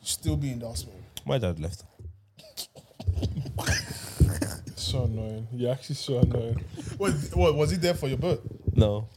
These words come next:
Speaker 1: Yeah, he left after, so he, he stayed for your birth. What, was he there for your birth?
Speaker 2: No, he went home.
Speaker 1: In the middle
Speaker 2: I
Speaker 1: of
Speaker 2: was
Speaker 1: it?
Speaker 2: twelve hours, remember?
Speaker 1: In the middle of it?
Speaker 2: Yeah,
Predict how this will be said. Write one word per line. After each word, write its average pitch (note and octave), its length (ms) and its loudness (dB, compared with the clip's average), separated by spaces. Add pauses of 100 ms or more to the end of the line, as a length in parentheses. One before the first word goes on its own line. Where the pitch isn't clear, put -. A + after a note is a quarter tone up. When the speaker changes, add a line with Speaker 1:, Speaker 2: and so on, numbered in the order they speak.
Speaker 1:
Yeah, C3+ 120 -4
he B2+ 60 -4
left C#3+ 240 -6
after, A#2+ 320 -6
so C3+ 140 -14
he, B2+ 220 -12
he B2 60 -18
stayed B2 240 -14
for - 100 -16
your G2+ 80 -12
birth. A2 160 -16 (120)
What, D3+ 180 -4
was B2+ 200 -8
he C3+ 60 -8
there F3 140 -8
for D#3 100 -14
your A#2 100 -10
birth? G#2+ 160 -16 (100)
Speaker 2:
No, C3+ 80 6
he A#2 60 6
went C3 160 4
home. A2 180 -2 (1300)
Speaker 1:
In C3 100 -8
the B2+ 60 -8
middle F3 220 -2
Speaker 2:
I - 40 6
Speaker 1:
of C#3+ 60 4
Speaker 2:
was B2 80 0
Speaker 1:
it? G#2+ 60 -10
Speaker 2:
twelve C3+ 160 0
hours, C3 220 2
remember? G#2 280 -4 (1500)
Speaker 1:
In B2+ 80 -4
the C3 60 -2
middle F3+ 360 -4
of G2+ 60 -12
it? - 60 -12
Speaker 2:
Yeah, F#2+ 180 -4